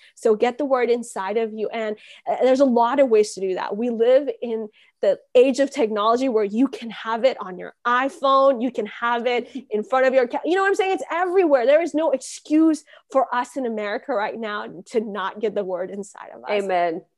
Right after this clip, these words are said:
Speaker 2: Amen. Wow. Yes. Amen to all of that. I was, like, praise handsing
Speaker 1: You were.
Speaker 2: over
Speaker 1: I saw
Speaker 2: here.
Speaker 1: that.
Speaker 2: I
Speaker 1: Loved
Speaker 2: was.
Speaker 1: it. <laughs>
Speaker 2: No, that's such a word. That is so good. And, you know, even today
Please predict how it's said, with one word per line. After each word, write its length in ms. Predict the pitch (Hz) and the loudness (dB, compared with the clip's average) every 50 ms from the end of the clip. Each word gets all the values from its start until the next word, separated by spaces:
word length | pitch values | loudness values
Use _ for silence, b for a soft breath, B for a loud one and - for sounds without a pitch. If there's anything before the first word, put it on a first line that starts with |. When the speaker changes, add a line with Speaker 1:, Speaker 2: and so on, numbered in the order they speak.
| _ _ _ - 214 | _ _ _ -8 -6
Speaker 2:
Amen. 320 | 214 190 185 185 180 175 - b b b b b b b b b b b b b b b _ _ | -4 -2 -2 -2 -2 -4 -6 b b b b b b b b b b b b b b b _ _
Wow. 680 | - 180 214 214 214 220 208 196 202 220 269 285 277 - - - - _ _ _ - | -4 0 2 4 6 6 6 6 6 6 4 2 0 -4 -18 -20 -20 _ _ _ -8
Yes. 580 | 202 208 247 254 233 190 185 208 - - - - - | -4 -2 2 2 2 2 2 -2 -4 -12 -12 -6 -2
Amen 320 | 226 247 294 294 330 339 277 | -2 0 0 0 0 0 0
to 100 | 339 262 - - | -2 -2 -4 -4
all 460 | - 220 240 247 247 262 262 254 - | -2 0 2 4 6 6 4 4 2
of 300 | - 233 233 196 214 190 | 2 0 0 0 -2 -2
that. 320 | 214 233 226 208 196 - - | 2 2 2 2 2 0 0
I 140 | 208 254 277 | 2 2 4
was, 180 | 285 285 - | 4 2 2
like, 240 | 302 262 233 - - | 0 0 -2 -2 -8
praise 560 | - - - - 269 262 269 285 294 294 294 | -18 -10 -2 2 4 6 6 4 4 0 -2
handsing 840 | 294 302 233 233 220 208 220 185 208 196 202 202 202 214 240 254 262 254 - | -2 0 2 2 2 2 0 0 -2 0 2 2 2 2 2 0 -2 0 4
Speaker 1:
You 140 | 269 370 320 | 6 6 8
were. 120 | 311 320 330 | 8 8 6
Speaker 2:
over 80 | 311 | 6
Speaker 1:
I 80 | 277 262 | 6 4
saw 60 | 240 | 2
Speaker 2:
here. 240 | 220 214 214 339 330 | 2 4 4 4 4
Speaker 1:
that. 300 | 302 - 302 269 - - - | 2 0 0 0 -2 0 2
Speaker 2:
I 100 | 254 269 | 4 4
Speaker 1:
Loved 360 | 269 277 294 277 254 233 220 | 8 8 8 8 8 6 6
Speaker 2:
was. 120 | 214 - - - | 4 2 0 -2
Speaker 1:
it. 80 | 339 - - | -2 2 2
<laughs> 100 | - - | 4 6
Speaker 2:
No, 220 | 330 320 330 311 - 622 622 - - 508 | 8 8 8 8 8 6 4 4 4 0
that's 160 | 587 - - - | -2 -2 0 0
such 220 | - 294 285 - | 0 0 0 0
a 80 | 349 277 | -2 -2
word. 440 | 233 214 247 254 240 233 220 214 | 0 0 0 2 2 0 0 -2
That 120 | - 233 226 | -2 -2 -2
is 140 | 226 226 - - - - | -2 -4 -6 -10 -12 -6
so 280 | - 240 247 262 262 | -2 0 2 2 2
good. 520 | 262 202 220 220 214 214 214 214 208 208 208 | 0 0 0 2 2 2 4 2 2 0 -2
And, 400 | - - 226 214 214 214 214 - - | -4 -4 -4 -2 -2 -4 -4 -6 -4
you 60 | 247 | 0
know, 60 | 254 240 | 0 0
even 280 | - 233 254 269 285 | 0 -2 -4 -6 -8
today 360 | 277 - 254 220 214 214 214 | -8 -6 -4 -2 0 0 0